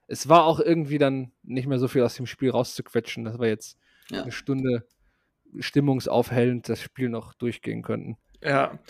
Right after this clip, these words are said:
Speaker 1: Ähm.
Speaker 3: Lass uns mal über das nächste Spiel sprechen. Da kommt nämlich Werder Bremen,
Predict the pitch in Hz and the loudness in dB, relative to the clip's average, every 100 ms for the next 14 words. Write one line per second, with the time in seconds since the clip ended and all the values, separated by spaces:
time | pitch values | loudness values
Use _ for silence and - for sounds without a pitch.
0 | - - 180 180 170 139 151 147 135 135 | -10 0 6 6 6 4 6 4 2 -2
1 | 143 139 147 151 151 139 139 139 170 170 | -2 -2 -2 -2 -4 -2 -2 0 0 0
2 | 151 139 151 151 175 151 151 135 | 0 4 6 6 4 4 4 2